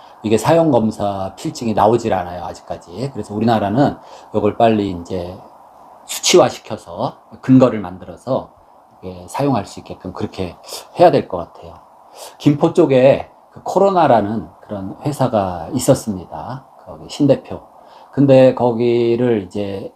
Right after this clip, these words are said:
인수를 했어요. 그 현대 비에스엔씨에서. 그래서 회사명을 하이시스라고 바꾸고 아직까지 뭐 주택을 생산할 정도는 아닌데 먼저 그 주택을 짓기 위한 또는 어떤 조형물을 만들기 위한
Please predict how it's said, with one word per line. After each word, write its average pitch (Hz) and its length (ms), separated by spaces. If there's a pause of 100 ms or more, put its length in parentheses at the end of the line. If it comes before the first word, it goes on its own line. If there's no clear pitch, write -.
(140)
인수를 143 480
했어요. 104 520 (360)
그 92 380
현대 135 580
비에스엔씨에서. 107 1200
그래서 107 460 (300)
회사명을 131 680 (120)
하이시스라고 131 800
바꾸고 - 600 (240)
아직까지 123 580
뭐 98 440 (220)
주택을 143 760
생산할 135 420
정도는 104 340
아닌데 87 560 (340)
먼저 127 600
그 107 240
주택을 107 420
짓기 - 320
위한 85 340
또는 117 200
어떤 90 240
조형물을 135 520
만들기 92 460
위한 90 340